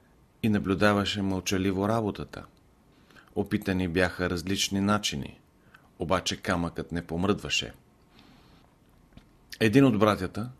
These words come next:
предложи той да се разцепи с тежкия железен лост на две половини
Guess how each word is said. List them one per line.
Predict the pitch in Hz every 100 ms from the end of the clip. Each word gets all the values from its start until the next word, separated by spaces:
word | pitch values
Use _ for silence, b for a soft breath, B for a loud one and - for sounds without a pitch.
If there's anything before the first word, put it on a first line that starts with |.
| _
предложи | 98 92 95 92 87 110
той | 98 95
да | 82
се | - 85
разцепи | 78 - 98 87 104
с | 104
тежкия | - 85 - 82 78
железен | 80 76 82 80 76
лост | 76 85 - - - B B B B B 78
на | 82
две | 90 85
половини | 87 82 80 92 73